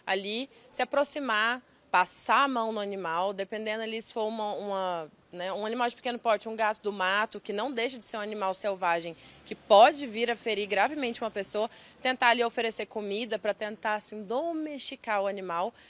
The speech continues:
mas isso pode ocasionar, assim, lesões graves, o óbito, é, fazer armadilhas também, você não deve fazer armadilha por conta própria, você tem que tentar fazer, assim, um afugentamento do animal, evitar, né, dele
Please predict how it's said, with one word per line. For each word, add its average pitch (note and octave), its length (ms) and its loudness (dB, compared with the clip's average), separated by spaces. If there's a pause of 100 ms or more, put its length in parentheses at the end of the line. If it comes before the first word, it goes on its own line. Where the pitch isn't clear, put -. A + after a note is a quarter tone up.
(200)
mas F#3+ 180 -2
isso G#3+ 180 -10
pode B3 260 0
ocasionar, A#3+ 580 -4
assim, A#3+ 280 -8
lesões G3+ 440 -4
graves, F#3+ 500 0
o G#3 120 -2
óbito, G3 600 2 (340)
é, G3 320 -2
fazer A3+ 220 0
armadilhas B3 580 0
também, G3 540 -2
você G3 220 -6
não F#3+ 300 -4
deve A#3 140 -2
fazer G#3+ 220 -8
armadilha G3 420 -2
por G3 160 -8
conta F#3 260 -4
própria, E3+ 520 0
você F#3 100 -10
tem F#3 220 -6
que - 80 -20
tentar F#3+ 460 0 (280)
fazer, G#3+ 260 -2
assim, A3 300 -6 (240)
um A#3+ 80 -4
afugentamento C4+ 800 -6
do A3+ 80 -8
animal, A#3+ 560 -4 (320)
evitar, G#3+ 600 0
né, G3 220 -8
dele F#3+ 600 -2